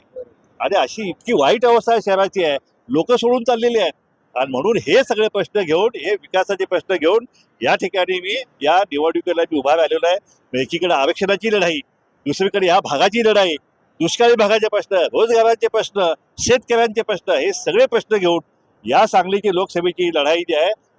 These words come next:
ते मी लढणार आहे आणि नुसती लढणार नाही तर ती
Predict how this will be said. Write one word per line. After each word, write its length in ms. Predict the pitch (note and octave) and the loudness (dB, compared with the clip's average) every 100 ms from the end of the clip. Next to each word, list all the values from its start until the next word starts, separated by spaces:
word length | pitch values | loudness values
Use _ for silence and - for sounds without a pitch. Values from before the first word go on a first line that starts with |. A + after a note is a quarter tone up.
| _ | _
ते 120 | E3+ E3+ | -6 -4
मी 280 | F3+ A3 A3 | -4 -4 -2
लढणार 360 | D3 D3 F3+ F#3+ | -4 0 2 2
आहे 220 | F#3+ A3 - _ _ | 2 0 -6 _ _
आणि 280 | B2 D#3 C#3 | -4 -4 -4
नुसती 240 | C#3+ G#3+ | -4 -4
लढणार 600 | E3 - - B2+ G3+ A#3+ | -4 -4 -4 0 2 2
नाही 260 | B3 G#3+ E3+ | 2 0 -2
तर 360 | - _ C#3+ | -10 _ -6
ती 220 | C3 F#3 | -4 -4